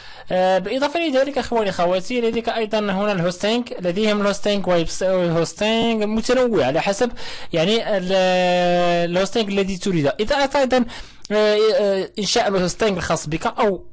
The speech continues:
مو-، أو، آه، استضافة،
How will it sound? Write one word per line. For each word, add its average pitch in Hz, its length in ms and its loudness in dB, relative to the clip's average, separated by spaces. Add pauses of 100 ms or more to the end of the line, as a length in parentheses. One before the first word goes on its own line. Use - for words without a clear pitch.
(120)
مو-، 202 440 2
أو، 165 540 4
آه، 156 440 2
استضافة، 180 560 0